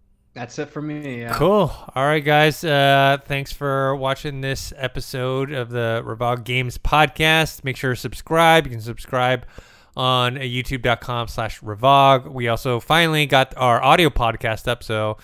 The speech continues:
Speaker 2: if you're watching this and you wanna listen to it or you wanna switch off here and there, whatever, uh, check that out. The link is in the description, or, you know, if you're listening to the podcast, I'm assuming you found it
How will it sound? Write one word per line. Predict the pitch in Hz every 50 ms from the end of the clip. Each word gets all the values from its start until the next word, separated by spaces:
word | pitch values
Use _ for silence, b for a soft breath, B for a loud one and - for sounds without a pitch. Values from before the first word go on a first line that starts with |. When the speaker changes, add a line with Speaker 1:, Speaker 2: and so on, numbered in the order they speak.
| B B B B B B
Speaker 2:
if | 117 -
you're | - 120 113
watching | 113 123 135 135 - - 143 131 123
this | 123 123 123 117 - -
and | 117 113
you | 113 110
wanna | 113 113 113 117 110 107 107
listen | 110 139 147 - - 156 135
to | - - 147 139 135
it | 135 131 131 127 - - -
or | 110 104 104 104
you | 104 104
wanna | 104 110 104
switch | 101 - - 127 120 - -
off | 131 127 127 127 127 -
here | - 117 117 113
and | 110 110 117
there, | 123 127 123 120
whatever, | 117 117 117 120 123 123 131 131 127 B B B B B B _
uh, | 120 117 117 117 117
check | 113 - - 127 -
that | - 131 127
out. | 127 127 127 -
The | 120 113
link | 120 123 127 120 120 -
is | 156 139 139 131 139 139 131 123 123 120 117 107 - -
in | - 135 127 127 120 120
the | 120 117
description, | 107 113 113 - - - 160 160 147 - - 160 151 143 143 143 139 143
or, | 127 120 117 113 113 110 110 110 107 107 107 104 -
you | 139 120 107
know, | 107 104 107 127
if | 110 -
you're | 117 110 113
listening | 117 110 117 107
to | 104 107
the | 104 107 110
podcast, | - - 120 117 113 104 - 113 104 - - -
I'm | 110 101 107 -
assuming | 117 104 - - - 175 165 131 110
you | 104
found | 101 - - 113 104 104 113
it | 117